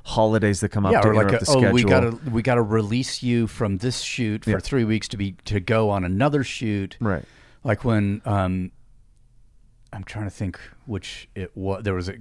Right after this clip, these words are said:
Speaker 2: was it tri-, might have been Triple Nine?
Speaker 1: Mm.
Speaker 2: Um, that Gall worked on.
Speaker 1: Yeah.
Speaker 2: That, you know, midway through sort of the Batman versus Superman thing,
Speaker 1: Yep.
Speaker 2: had to go to England for three, you know, for three weeks. And so I got sent with her to, like, try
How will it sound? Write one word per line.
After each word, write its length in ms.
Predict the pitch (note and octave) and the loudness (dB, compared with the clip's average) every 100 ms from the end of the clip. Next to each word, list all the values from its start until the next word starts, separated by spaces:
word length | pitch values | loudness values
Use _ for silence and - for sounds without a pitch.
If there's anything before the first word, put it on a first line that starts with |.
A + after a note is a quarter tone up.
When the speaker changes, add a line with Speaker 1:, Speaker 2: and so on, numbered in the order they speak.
| - | -14
Speaker 2:
was 240 | C#3+ F#2+ | -8 -6
it 100 | F#2 | -6
tri-, 200 | - - - | -10 -12 -8
might 140 | G2+ | -6
have 80 | G2 | -4
been 120 | F2+ | -6
Triple 260 | - A#2+ C3 | -8 -8 -6
Nine? 500 | A2+ B2 C#3+ D#3+ D#3+ _ _ _ _ _ | -4 -4 -4 -6 -8 _ _ _ _ _
Speaker 1:
Mm. 320 | A2+ G2+ D#2 - | -4 -4 -6 -2
Speaker 2:
Um, 360 | A2 G2+ F#2+ F#2 | 0 2 0 -2
that 160 | G#2+ G2 | -6 -2
Gall 280 | A2 G#2+ A2 | 0 2 0
worked 320 | A2+ A2+ - | -2 -2 0
on. 260 | A#2 A2 A2 | 0 2 2
Speaker 1:
Yeah. 140 | G2 - - - | 0 -2 -20 -6
Speaker 2:
That, 220 | C3 B2+ - | 0 0 0
you 100 | A#2 | -2
know, 140 | G2 | 0
midway 560 | F#2 G#2+ C3+ B2 B2 A#2+ | 2 4 4 4 4 4
through 720 | G#2+ - A#2 B2 A#2 G#2+ G#2 | 0 -4 0 4 4 4 2
sort 180 | G2+ A2+ | 0 -2
of 40 | |
the 60 | G#2 | -2
Batman 340 | F#2+ G#2+ G2+ | -2 -2 -2
versus 240 | G2 F2+ F#2 | -4 -6 -6
Superman 420 | - E3 G#2+ F2 | -8 -4 -2 -4
thing, 380 | F2 F2+ E2+ F2 | -4 -4 -4 -4
Speaker 1:
Yep. 120 | E2+ - - - - | -6 -8 -20 -20 -6
Speaker 2:
had 120 | G#2+ | -4
to 60 | G2 | -2
go 160 | G#2+ | -2
to 80 | G2+ | -2
England 340 | D3 D#3+ A2+ | 0 0 0
for 80 | F#2+ | -2
three, 340 | - G2 F#2+ F#2 | -8 -6 -6 -6
you 120 | A#2 | -4
know, 120 | F2 | -4
for 140 | E2 - | -4 -8
three 200 | - F2+ | -6 -6
weeks. 480 | E2 D2+ - - - - - - - | -6 -10 -10 -16 -20 -20 -20 -20 -14
And 140 | G#2+ F2+ | -12 -12
so 340 | - - E2+ E2 - | -12 -12 -12 -12 -12
I 140 | E2+ | -10
got 200 | E2 D#2 - _ _ | -10 -12 -14 _ _
sent 320 | - - F2 | -10 -8 -8
with 280 | - G2+ - | -6 -2 -2
her 180 | F#2 F2+ | -2 -4
to, 180 | F#2 F#2+ | -6 -8
like, 260 | F2 E2 - | -8 -10 -18
try 520 | - - C3 G#2 G2+ | -14 -4 0 0 -2